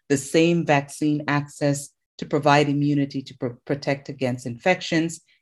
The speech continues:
and to potentially slow down the emergence of,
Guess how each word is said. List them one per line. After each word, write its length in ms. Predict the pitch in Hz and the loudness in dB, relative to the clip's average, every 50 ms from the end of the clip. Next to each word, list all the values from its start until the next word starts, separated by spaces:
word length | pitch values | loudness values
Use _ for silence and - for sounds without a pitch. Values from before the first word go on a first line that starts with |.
| _ _ - | _ _ 2
and 320 | 147 143 135 139 135 - | 2 4 4 2 0 -6
to 100 | - - | -10 -8
potentially 600 | - 151 147 - 170 160 170 165 165 170 156 147 143 | -6 -6 -4 0 0 0 0 0 -2 -2 -2 -2 -2
slow 440 | 143 - - - 180 170 170 165 160 | -2 -6 -4 0 2 4 4 4 4
down 520 | 143 143 139 127 123 120 117 120 127 123 - _ _ _ _ _ | 4 2 2 2 0 0 -2 -4 -6 -10 -12 _ _ _ _ _
the 140 | - 151 139 | 4 4 6
emergence 720 | 135 135 131 139 139 143 139 143 131 113 117 120 120 - - | 6 4 4 4 4 4 2 0 -4 -6 -6 -8 -8 -6 -6
of, 220 | 117 113 113 - | -6 -6 -6 -10